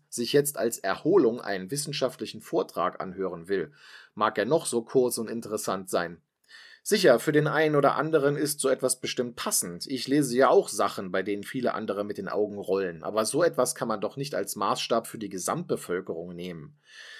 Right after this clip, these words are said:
Was machen denn Menschen heute gerne zur Unterhaltung?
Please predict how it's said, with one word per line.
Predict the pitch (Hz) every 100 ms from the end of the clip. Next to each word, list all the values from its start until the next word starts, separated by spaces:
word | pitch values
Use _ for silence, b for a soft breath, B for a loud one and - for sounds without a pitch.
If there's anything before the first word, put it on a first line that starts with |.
| B B
Was | 127 -
machen | 143 165 185
denn | 135
Menschen | 127 139 - 135
heute | 117 180 226 240
gerne | 120 98 98
zur | - 113
Unterhaltung? | 104 104 95 90 90 87 78